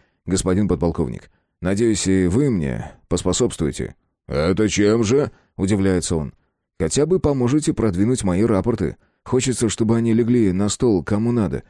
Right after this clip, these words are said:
а не сразу попадали в корзину». «Употреблю все свои связи,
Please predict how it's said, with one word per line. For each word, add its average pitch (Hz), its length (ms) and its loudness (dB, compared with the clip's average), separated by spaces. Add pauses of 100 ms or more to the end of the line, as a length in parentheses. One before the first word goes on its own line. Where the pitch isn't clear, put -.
(180)
а 82 120 -4
не 104 100 0
сразу 76 480 -2 (220)
попадали 92 400 0
в 78 60 -6
корзину». 85 480 -2 (640)
«Употреблю 120 720 2
все 127 360 0
свои 123 280 2
связи, 85 640 -2